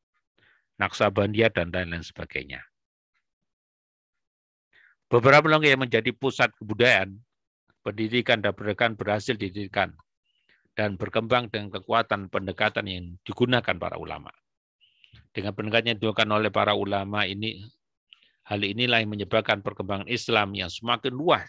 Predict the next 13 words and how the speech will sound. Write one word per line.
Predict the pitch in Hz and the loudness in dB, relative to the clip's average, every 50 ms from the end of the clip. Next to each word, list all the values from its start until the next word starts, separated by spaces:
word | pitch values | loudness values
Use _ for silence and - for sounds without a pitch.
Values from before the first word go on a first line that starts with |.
| - - | -14 -14
di | 98 | -10
seluruh | 90 - 101 104 110 101 95 | -8 -4 0 2 2 2 2
Nusantara | 101 90 - - 87 85 82 82 80 80 78 78 - _ _ _ _ _ _ _ _ - | 0 -2 0 0 0 0 0 0 -2 -2 -2 -6 -10 _ _ _ _ _ _ _ _ 4
dan | 117 107 104 104 107 | 4 4 6 6 4
lebih | 113 104 - 104 101 | 4 6 4 4 2
lestari | - - - 113 113 113 113 110 104 | 2 2 4 4 6 6 4 2 0
dibandingkan | - - - - 87 85 87 113 113 107 95 101 95 90 - | -2 -6 -6 -6 -6 -2 0 0 0 2 2 2 0 0 -2
dengan | 87 92 95 90 | -6 -6 -4 -4
agama-agama | 92 - - 90 82 78 78 - - 92 92 95 92 | -4 -4 -2 -4 -4 -4 -6 -6 -8 -10 -8 -8 -8
yang | 85 78 78 | -8 -8 -8
pernah | - 98 107 101 85 | -8 -6 -4 -4 -4
ada | 82 98 98 - - 78 - | -2 -4 -4 -4 -6 -10 -10
sebelumnya. | - 85 - 82 73 - - 67 - | -12 -14 -14 -14 -14 -14 -14 -16 -16